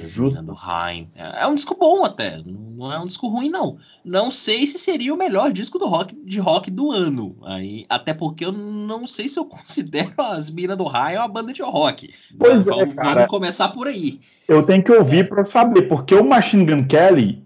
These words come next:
Speaker 1: é, dá pra gente enquadrar naquele esquema que a gente tava falando, né? Dá até pra puxar aquela questão do algori-, do algoritmo, de ser rock, alternativo, não sei o que, não sei o que.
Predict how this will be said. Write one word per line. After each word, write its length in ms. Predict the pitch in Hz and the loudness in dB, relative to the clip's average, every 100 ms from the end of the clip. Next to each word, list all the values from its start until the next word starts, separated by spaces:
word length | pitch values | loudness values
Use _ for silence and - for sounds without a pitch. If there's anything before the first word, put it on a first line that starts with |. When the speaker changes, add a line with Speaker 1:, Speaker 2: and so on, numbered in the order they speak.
| - | -4
Speaker 1:
é, 680 | 170 151 147 143 139 - - - | 2 4 4 4 0 -8 -16 -8
dá 300 | 170 135 165 | 0 4 4
pra 220 | - 233 214 | 4 4 6
gente 320 | 208 220 226 | 6 4 2
enquadrar 600 | 208 196 135 123 156 180 | 2 2 2 4 6 6
naquele 260 | 131 160 175 | 6 4 4
esquema 300 | - 180 175 | 4 2 4
que 80 | |
a 40 | 170 | 2
gente 160 | 160 160 | 2 2
tava 200 | 165 175 | 2 4
falando, 460 | - - 127 117 | 4 4 6 4
né? 100 | 113 | 4
Dá 80 | 120 | 4
até 120 | 127 | 4
pra 120 | 160 - | 2 0
puxar 220 | - 175 | 2 2
aquela 180 | 170 160 | 2 2
questão 240 | 170 170 | 2 2
do 60 | 156 | 2
algori-, 320 | 156 160 139 | 4 4 4
do 120 | 131 | 2
algoritmo, 520 | 143 151 127 120 117 | 4 6 4 2 -2
de 140 | 110 120 | -4 -4
ser 500 | - 151 165 160 131 | -4 2 4 6 4
rock, 520 | 117 156 170 131 139 131 123 117 117 | 4 4 6 4 2 4 6 8 6
alternativo, 840 | 117 - 156 135 135 196 180 131 | 4 2 0 -2 0 4 4 4
não 80 | 139 | 0
sei 100 | 143 | -4
o 40 | 139 | -4
que, 80 | |
não 60 | 151 | -4
sei 100 | 151 | -2
o 20 | |
que. 180 | 127 113 | 0 0